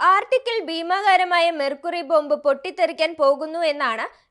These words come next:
യു എസ് സി ഡോൺസെഫ് College of Letters, Arts and Science-ിലെ Earth Science and Environmental Studies പ്രൊഫസർ ജോഷ് വെസ്റ്റ് നൽകുന്ന മുന്നറിയിപ്പ്. നദീതീരങ്ങളിലും പ്രദേശത്തെ മൺതിട്ടകളിലും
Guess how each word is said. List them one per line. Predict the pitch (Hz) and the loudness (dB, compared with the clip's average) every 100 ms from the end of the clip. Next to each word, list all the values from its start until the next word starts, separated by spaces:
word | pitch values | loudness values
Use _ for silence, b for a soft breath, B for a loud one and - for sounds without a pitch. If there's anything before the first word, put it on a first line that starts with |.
| - | -10
യു | 359 | -6
എസ് | 392 415 415 | -6 -6 -6
സി | 427 | -2
ഡോൺസെഫ് | 320 311 320 370 392 381 370 | 2 2 0 -4 -6 -4 0
College | 330 311 294 302 | 2 2 0 -2
of | 339 294 | -4 -4
Letters, | 254 - 285 427 320 | -6 -4 -4 -2 0
Arts | 277 269 - | 2 0 -2
and | 302 | -4
Science-ിലെ | 311 320 269 277 311 302 226 311 b b - 359 | -2 -2 0 -2 -8 -6 -6 -8 b b -2 2
Earth | 494 - | 2 0
Science | 403 320 330 349 349 | -2 0 -2 -6 -4
and | 320 - 277 | -4 -4 -10
Environmental | 285 302 330 339 330 339 | -4 -2 -2 -4 -6 -8
Studies | - 294 269 285 - | -6 -4 -4 -6 -10
പ്രൊഫസർ | - 269 254 254 254 | -8 -8 -8 -6 -6
ജോഷ് | 277 294 294 403 - | -2 0 0 0 -2
വെസ്റ്റ് | 294 302 - | -4 -4 -6
നൽകുന്ന | 285 262 254 262 214 | -4 -4 -6 -6 -8
മുന്നറിയിപ്പ്. | 208 220 226 220 185 185 294 b b | -8 -12 -10 -8 -10 -6 -8 b b
നദീതീരങ്ങളിലും | 311 370 403 494 508 440 427 381 370 320 302 494 | -2 0 2 2 2 -2 -2 -2 -2 0 -2 0
പ്രദേശത്തെ | 311 285 330 370 262 339 | -2 -2 -6 -8 -8 -4
മൺതിട്ടകളിലും | 320 294 349 370 262 330 294 262 240 | 0 -2 -2 -8 -2 0 2 0 -4